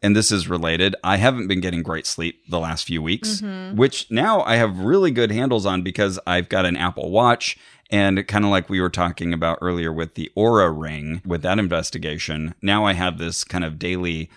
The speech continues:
Speaker 1: monitoring of my sleep patterns, which I think is really cool. It'll rate you on your total amount of sleep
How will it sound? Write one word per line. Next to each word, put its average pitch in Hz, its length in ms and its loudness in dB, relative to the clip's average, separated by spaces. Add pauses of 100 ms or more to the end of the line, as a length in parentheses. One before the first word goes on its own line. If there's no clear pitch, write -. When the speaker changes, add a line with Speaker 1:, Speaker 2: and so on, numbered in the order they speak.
(140)
Speaker 1:
monitoring 92 800 0
of 92 160 4
my 85 140 0
sleep - 340 -4
patterns, 78 480 -6 (280)
which 117 160 2
I 214 80 6
think 185 140 4
is 104 120 2
really 95 240 0
cool. 82 560 2 (300)
It'll 107 220 4
rate 98 300 0
you 98 180 0
on 87 280 2
your 82 240 -6 (100)
total 143 300 4
amount 127 260 6
of 117 80 2
sleep 120 440 2